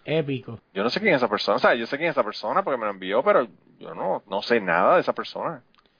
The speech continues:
Speaker 1: Ojo, by the way, ¿con quién fue el último que tú tuviste el podcast? Aunque obviamente todo sale más al frente con este muchacho, con el de plan de contingencia, este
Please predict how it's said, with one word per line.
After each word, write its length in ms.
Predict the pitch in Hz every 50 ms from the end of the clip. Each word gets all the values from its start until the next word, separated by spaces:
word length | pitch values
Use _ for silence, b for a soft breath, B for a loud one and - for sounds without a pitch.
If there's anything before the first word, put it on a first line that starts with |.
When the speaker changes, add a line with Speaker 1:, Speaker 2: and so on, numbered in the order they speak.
| _ -
Speaker 1:
Ojo, 280 | 165 180 196 220 202
by 220 | 165 170 170 170 160
the 100 | 160 160
way, 300 | 151 147 180 202 196 196
¿con 220 | 202 185 175 170
quién 200 | - 190 180 180 175
fue 180 | - 220 220
el 100 | 214 214
último 320 | 220 214 202 - 214 214 202
que 80 | 208 196
tú 140 | 202 208
tuviste 260 | 185 214 208 196 - 208
el 120 | 196 165
podcast? 220 | 190 196 202 202
Aunque 200 | 208 185 147 -
obviamente 340 | 160 165 165 185 185 175 208 196
todo 220 | - 202 202 196
sale 200 | - - 196 196
más 120 | 190 190 185
al 100 | 196 190
frente 520 | - - 190 202 202 175 - 185 170 151 b b b b b b b b b b
con 180 | - 151 143 139
este 220 | 143 143 - 180
muchacho, 480 | 180 175 175 - 180 185 185 - 190 156
con 100 | 156 156
el 80 | 147
de 100 | 143 139
plan 180 | 131 139 147 156
de 100 | 160 170
contingencia, 640 | 165 175 170 - 175 170 156 180 180 170 - 170 143
este 600 | 131 - - - 117 113 107 104 104 104 98